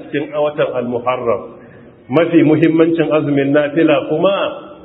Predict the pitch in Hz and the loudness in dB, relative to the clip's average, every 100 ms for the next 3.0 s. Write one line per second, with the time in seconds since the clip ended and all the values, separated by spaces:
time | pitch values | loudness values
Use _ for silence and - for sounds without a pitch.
0 | - - 160 156 147 156 139 139 127 127 | -12 0 2 2 0 -2 -2 -2 -2 -4
1 | 131 139 135 - 135 131 127 123 - - | -4 -4 -4 -6 -4 0 0 -2 -6 -12
2 | - - - - - - - 165 170 156 | -18 -20 -20 -20 -20 -16 -2 2 2 2